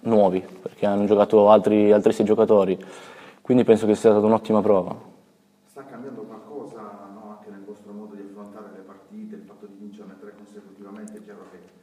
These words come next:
Speaker 2: aumenta anche la fiducia nel gruppo.
Speaker 1: Certo, come hai detto tu, dà fiducia, vince tre partite di fila, dà un'ottima fiducia. Noi abbiamo un mister che ci carica ogni allenamento, ogni partita, quindi chi va dentro dall'inizio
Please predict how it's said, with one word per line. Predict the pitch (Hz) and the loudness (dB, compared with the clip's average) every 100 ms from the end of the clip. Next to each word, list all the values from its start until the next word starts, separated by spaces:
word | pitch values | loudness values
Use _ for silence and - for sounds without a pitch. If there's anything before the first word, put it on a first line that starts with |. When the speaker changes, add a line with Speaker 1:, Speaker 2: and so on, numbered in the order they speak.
| _ _ - _ | _ _ -20 _
Speaker 2:
aumenta | 107 214 107 - 208 | -18 -14 -14 -16 -18
anche | 208 - - 196 196 95 190 185 185 | -20 -20 -20 -20 -20 -20 -20 -20 -20
la | |
fiducia | - 107 113 113 113 101 | -20 -20 -20 -20 -20 -20
nel | 95 95 | -20 -20
gruppo. | 101 - _ _ | -20 -20 _ _
Speaker 1:
Certo, | - - - - | -12 -12 -12 -6
come | 107 | 0
hai | 107 | 2
detto | 110 117 92 | 4 2 4
tu, | 120 | 2
dà | 117 | 2
fiducia, | 131 131 110 | 4 2 4
vince | 110 110 110 | 2 2 4
tre | 120 | 6
partite | 120 113 131 123 123 120 117 | 6 4 4 6 10 10 8
di | 113 | 6
fila, | - 143 127 113 107 107 107 107 110 | 4 8 10 10 10 8 6 4 4
dà | 110 | 4
un'ottima | 110 117 - 110 | 4 0 -2 -2
fiducia. | 120 110 98 95 92 90 90 87 - - - - - 117 - - 117 | 0 0 0 -2 -2 -4 -6 -10 -14 -18 -20 -20 -20 -20 -20 -20 -4
Noi | 110 117 | 2 6
abbiamo | 110 110 | 8 6
un | |
mister | 117 113 113 | 6 4 2
che | 107 | 0
ci | - 107 | -2 4
carica | 113 113 113 | 6 6 4
ogni | 113 120 | 4 4
allenamento, | 113 113 113 127 131 123 | 4 4 2 2 2 4
ogni | 110 117 | 4 4
partita, | 113 107 107 110 101 | 2 0 2 0 0
quindi | 110 113 107 101 98 98 98 95 - | 0 0 2 2 2 0 -2 -8 -20
chi | - 123 | -4 2
va | 120 | 6
dentro | 123 135 135 | 6 6 4
dall'inizio | 127 127 135 143 - 143 139 139 - | 4 4 4 2 2 4 6 4 0